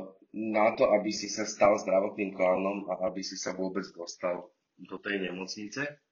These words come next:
A nemáme kľúče od miestnosti. Nemáme kľúče dokonca ani od, e, dverí oddelenia. <laughs> Vždy, vždy zazvoníme, vždy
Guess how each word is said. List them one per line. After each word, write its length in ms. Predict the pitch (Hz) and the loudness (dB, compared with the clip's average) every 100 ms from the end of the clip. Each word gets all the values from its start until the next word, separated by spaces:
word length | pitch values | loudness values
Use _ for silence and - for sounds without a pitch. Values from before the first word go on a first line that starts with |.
| _ _ _ _ _ _ _ _ _ - _ _ - - | _ _ _ _ _ _ _ _ _ -20 _ _ -20 -8
A 140 | - 107 107 107 104 110 113 | 4 6 8 8 6 2 -2
nemáme 480 | 123 127 120 98 | 0 4 4 4
kľúče 320 | 92 90 - 85 | 0 -4 -2 -2
od 160 | 80 | -4
miestnosti. 640 | 82 80 78 73 - 67 65 73 | -8 -10 -14 -16 -16 -18 -18 -16
Nemáme 400 | 95 120 127 120 | -4 2 4 2
kľúče 400 | - 117 110 117 | 2 -2 0 2
dokonca 480 | 107 - 107 107 104 | 0 0 -4 2 2
ani 320 | 101 95 92 | 2 0 -2
od, 160 | 87 - | -4 -6
e, 80 | - 92 90 87 87 - | -8 -2 0 -2 -4 -10
dverí 480 | - 107 110 98 85 | 2 6 6 4 -2
oddelenia. 960 | 107 110 117 - 117 120 127 139 143 - - - - 127 | -2 -2 0 6 8 8 6 6 6 6 4 4 6 8
<laughs> 400 | 131 - 127 - | 10 8 4 4
Vždy, 400 | 117 135 135 - | 6 6 6 -2
vždy 200 | - 131 117 110 | 0 2 2 2
zazvoníme, 1040 | 117 123 - 117 113 107 104 98 98 92 | 4 4 2 -4 -4 2 4 4 0 -8
vždy 640 | - - 98 95 92 90 | -6 -6 -6 -10 -12 -16